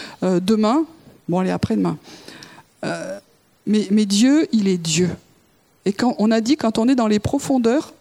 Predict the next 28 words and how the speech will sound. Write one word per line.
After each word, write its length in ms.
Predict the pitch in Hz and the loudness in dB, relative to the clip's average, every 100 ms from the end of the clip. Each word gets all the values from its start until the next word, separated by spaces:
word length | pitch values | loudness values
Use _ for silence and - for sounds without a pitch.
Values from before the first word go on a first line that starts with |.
| - | -4
on 80 | 214 | -2
perd 320 | - 277 277 | 0 0 2
le 80 | 226 | 0
contrôle. 560 | 226 214 - 190 160 - _ _ _ _ _ _ _ _ _ _ _ _ - | 0 -2 -2 -2 -2 -6 _ _ _ _ _ _ _ _ _ _ _ _ -2
Donc 140 | 233 | 0
c'est 120 | 262 | 0
plus 420 | - 277 285 - - - - | 2 2 2 -2 -8 -20 -6
comme 260 | - 302 320 | -2 0 0
tu 160 | 262 | 0
veux 280 | 208 208 392 - _ _ _ _ | 2 2 0 -6 _ _ _ _
et 100 | 202 | -4
quand 280 | 208 - 247 | -2 0 -2
tu 160 | - 208 | 0 0
veux, 180 | 175 156 - _ _ _ _ _ _ _ _ _ - | 0 -2 -8 _ _ _ _ _ _ _ _ _ -2
du 80 | |
moment 220 | 214 214 226 | 2 2 2
que 60 | |
je 80 | 190 | 0
suis 200 | - 208 | -2 -2
avec 240 | 190 196 | -4 -6
toi. 200 | - - - _ _ _ _ _ _ _ _ _ _ _ _ _ - - - - 208 | -6 -10 -12 _ _ _ _ _ _ _ _ _ _ _ _ _ -20 -20 -20 -6 0
Donc 320 | 226 - - _ | 0 -2 -10 _
Dieu 280 | 180 170 294 | -6 2 4
nous 200 | 311 254 | 4 4
attend 240 | 240 269 269 | 2 2 2
dans 120 | 214 | 2
cet 240 | - 247 | 0 2
endroit-là, 500 | 240 220 214 202 269 | 2 2 2 2 0